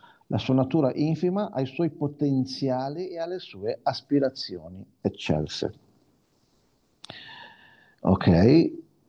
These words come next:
andiamo avanti, sedici. Vabbè, già che siamo qui, mi, mi viene, mi squilla nell'orecchio, allora ve lo racconto. Nei Pirkei Avot, qua parla omdim, vuol dire eretti.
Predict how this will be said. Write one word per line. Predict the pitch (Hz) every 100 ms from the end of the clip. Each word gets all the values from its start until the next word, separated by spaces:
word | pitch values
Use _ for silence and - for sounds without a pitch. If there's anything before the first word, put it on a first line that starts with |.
| _ _ _ _ _ _ _ - -
andiamo | 120 123 127
avanti, | 127 123 110 104
sedici. | - 98 85 92 - 123 160 170 - -
Vabbè, | 175 175 - -
già | 151 214
che | 214
siamo | 160 139 127
qui, | 139
mi, | 120 120
mi | - _ _ _ 139
viene, | 147 170 160 143 _ _ _ _ _ -
mi | 131
squilla | - - 151 139
nell'orecchio, | 123 120 139 135 113
allora | 113 113
ve | 101
lo | 98
racconto. | 98 - 110 98 - 95 110 - _ _ - _
Nei | - 160 214
Pirkei | 190 - 131
Avot, | 120 120 104 104 - - -
qua | - 151
parla | 139 131 123 143 -
omdim, | 135 113 110 110 120 92 87 85 _ _ _ _ _ _
vuol | 135 147
dire | 151 - - _ _ _ _ -
eretti. | 120 117 95 - - 87 90